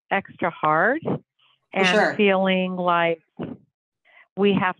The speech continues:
Speaker 1: to do it all. And, you know, we have to be the first person in and we have to be the last one to go home. And we can't ask to go take our daughter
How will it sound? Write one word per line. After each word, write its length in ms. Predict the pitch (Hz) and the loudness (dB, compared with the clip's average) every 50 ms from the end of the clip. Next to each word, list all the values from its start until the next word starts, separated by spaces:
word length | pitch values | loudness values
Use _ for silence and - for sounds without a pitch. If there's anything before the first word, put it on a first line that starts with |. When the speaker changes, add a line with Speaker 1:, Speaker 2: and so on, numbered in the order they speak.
| _ | _
Speaker 1:
to 60 | - 175 | -12 -6
do 200 | - 185 175 165 | -4 -2 0 0
it 100 | 165 160 | 0 0
all. 460 | 156 151 143 135 120 117 110 104 - - | 2 0 0 0 0 -2 -4 -6 -8 -10
And, 500 | - 170 165 165 160 160 160 160 160 160 | -8 -4 -4 -2 -2 -2 -4 -6 -10 -10
you 100 | - 180 170 | -10 -8 -8
know, 80 | 175 | -6
we 120 | 175 196 208 | -4 -2 -2
have 160 | 208 185 - _ | -2 -2 -4 _
to 60 | 175 | -10
be 100 | 175 180 | -10 -8
the 100 | 160 165 - | -8 -8 -6
first 180 | - 185 175 - _ | -6 -6 -6 -8 _
person 320 | - 180 170 - - 185 202 | -8 -8 -8 -8 -8 -6 -4
in 320 | 220 208 185 156 147 147 | -4 -2 -2 -4 -6 -6
and 100 | 147 147 156 | -8 -8 -4
we 80 | 165 | -4
have 120 | 165 160 - | -4 -4 -4
to 80 | - | -6
be 60 | 156 | -8
the 80 | 147 151 | -6 -4
last 220 | 151 160 147 - - - | -4 -2 -2 -2 -4 -6
one 120 | 156 151 | -12 -14
to 60 | 143 | -12
go 180 | - 131 123 151 | -8 -8 -8 -8
home. 560 | - - 311 285 233 190 170 160 156 156 156 | -4 0 0 0 0 0 -4 -6 -10 -8 -8
And 160 | 147 147 147 _ - - - - _ _ | -10 -10 -12 _ -20 -20 -20 -20 _ _
we 120 | - 196 185 | -8 -8 -8
can't 260 | - - 190 160 156 - - | -6 -6 -6 -6 -6 -6 -4
ask 300 | 208 208 196 196 196 156 _ _ | -2 0 0 -2 -2 -6 _ _
to 60 | - 165 | -12 -6
go 580 | - 170 160 160 160 160 156 156 156 151 147 - _ - - _ _ _ - - | -2 0 0 0 0 0 0 -2 -2 -4 -6 -8 _ -20 -20 _ _ _ -2 0
take 180 | - 214 190 - - | 2 2 2 2 0
our 180 | 180 165 160 160 _ _ - | 0 0 0 -2 _ _ -2
daughter 540 | 180 170 165 165 170 170 160 143 139 143 | 0 2 2 2 2 2 0 0 -2 -4